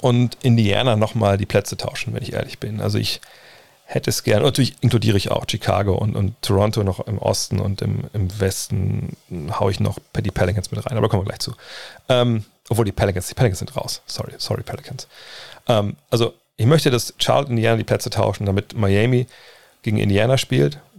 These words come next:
Bam Adebayo gegen Sabonis, wenn er wieder fit ist, muss er bei, bei den Pacers ein bisschen warten, wenn überhaupt da alles fit ankommt in den Playoffs. Ne, aber wie Miami, Indiana, hab ich irgendwie Bock, Björkgren als Trainer gegen,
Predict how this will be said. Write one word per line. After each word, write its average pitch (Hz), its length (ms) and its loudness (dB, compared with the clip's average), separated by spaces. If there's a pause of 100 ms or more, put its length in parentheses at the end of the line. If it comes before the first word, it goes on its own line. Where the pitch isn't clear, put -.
Bam 104 280 0
Adebayo 98 520 2
gegen 101 200 2
Sabonis, 95 440 0
wenn 95 120 2
er 92 80 2
wieder 92 120 2
fit - 200 -2
ist, 107 140 0
muss 104 160 0
er 95 80 2
bei, 104 340 -2
bei 110 120 -4
den 98 120 -4
Pacers 90 220 -2
ein 95 40 -10
bisschen 95 220 -2
warten, 95 260 0
wenn 95 80 0
überhaupt 92 260 0
da 98 80 2
alles 101 340 -6 (120)
fit - 240 -6
ankommt 104 320 -2
in 95 80 0
den 92 80 0
Playoffs. 92 440 0 (460)
Ne, 113 120 4
aber 101 340 2
wie 104 140 2
Miami, 101 540 4
Indiana, 92 680 2 (160)
hab 107 120 -8
ich 101 60 -4
irgendwie 95 160 0
Bock, 95 340 0
Björkgren 98 540 0
als - 180 -4
Trainer 92 380 2
gegen, 92 300 0